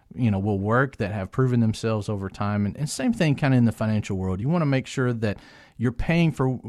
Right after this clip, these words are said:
paying what you should be paying, uh, and for, you know, that good product that's out there that you actually need in your portfolio. So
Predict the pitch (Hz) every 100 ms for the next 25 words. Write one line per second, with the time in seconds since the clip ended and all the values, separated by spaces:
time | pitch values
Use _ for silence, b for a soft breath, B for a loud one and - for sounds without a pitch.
0 | 113 151 151 131 123 - 107 - 151 139
1 | 117 104 - 98 98 95 90 b b b
2 | - 90 87 90 - 110 107 113 110 104
3 | 98 120 107 90 85 82 - - 104 107
4 | 87 95 123 123 - - 101 101 95 101
5 | - 98 92 98 95 87 71 101 104 -
6 | 92 90 98 117 110 - 107 110 101 92
7 | - 101 - 95 85 76 60 - 113 98